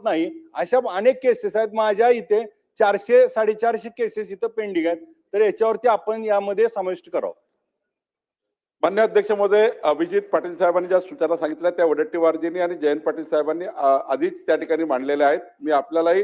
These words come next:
Speaker 2: अ, त्या ठिकाणी आश्वस्त करतो की या सुधारणा आपण आणू आणि कमीत कमी वेळ आणि कमीत कमी अपील कशा लेअर कमी करता येईल याचंही बघू. मी आपल्या सभागृहाला विनंती करतो की एकमताने या, अ, सुधारणेला मान्यता द्यावी,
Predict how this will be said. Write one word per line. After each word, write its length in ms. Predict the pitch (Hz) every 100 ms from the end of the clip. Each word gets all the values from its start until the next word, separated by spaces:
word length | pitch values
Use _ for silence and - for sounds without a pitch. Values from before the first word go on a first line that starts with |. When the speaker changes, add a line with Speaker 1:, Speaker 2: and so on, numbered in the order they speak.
| - 147
Speaker 2:
अ, 260 | 143 143
त्या 200 | 143 151
ठिकाणी 300 | 151 160 160
आश्वस्त 420 | 143 131 151 - 156
करतो 240 | 151 147
की 120 | 170 175
या 80 |
सुधारणा 420 | 143 139 139 143 139
आपण 220 | 139 135
आणू 160 | 139
आणि 280 | 180 175 202 202 _ _ _
कमीत 220 | 147 180 220
कमी 200 | 202 185
वेळ 200 | 185 180
आणि 200 | 175 175
कमीत 260 | 185 151 170 170
कमी 180 | 175 175
अपील 360 | 170 185 131 87 _ _ _ _ -
कशा 260 | 151 196 202
लेअर 260 | 175 180
कमी 220 | 202 175
करता 260 | 180 170 180
येईल 60 | 170
याचंही 220 | 160 175
बघू. 380 | 156 170 123 85 _ _ _
मी 420 | 135 175 190 185 - -
आपल्या 680 | 147 147 156 170 170 165 165 -
सभागृहाला 480 | 139 160 160 165 165
विनंती 340 | 147 160 185
करतो 400 | 190 170 170 117 - _ _ _ _ _ _
की 80 | 156
एकमताने 760 | 160 160 170 160 160 160 170 156
या, 260 | 151 151 151 -
अ, 180 | 143 131
सुधारणेला 500 | 127 131 139 147 147
मान्यता 360 | 127 131 139 143
द्यावी, 360 | 143 156 127